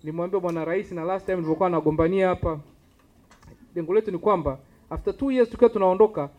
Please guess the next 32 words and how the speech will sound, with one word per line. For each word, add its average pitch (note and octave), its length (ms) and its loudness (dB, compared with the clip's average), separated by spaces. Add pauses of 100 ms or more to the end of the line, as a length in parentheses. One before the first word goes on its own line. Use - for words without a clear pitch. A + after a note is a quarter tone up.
(220)
tuna F3 160 -2
make A3+ 220 2
sure G3+ 160 2
uongozi G3 320 4
mpya G#3 180 0
unaokuja, D#3+ 520 0
we E3 100 -2
want G3 260 -4
them F#3+ 140 -6
to E3+ 140 -16
give F3 220 -12
them F3 180 -2
an D#3 100 -2
account A3+ 420 -2 (720)
at E3+ 140 0
least G#3 220 -2
with E3+ 200 -4
a E3 80 4
good F3+ 320 0
balance. D3 400 -2 (480)
So A#3+ 120 2
negative G3+ 440 -2
account. D#3 360 -6 (160)
So A#3 100 4
account A3 280 2
tuanze G#3 200 -2
kutafuta F3 380 -2
where F#3+ 120 6
we F3 60 2
gonna E3 220 0
open D3 260 -2
it. G#2 100 -18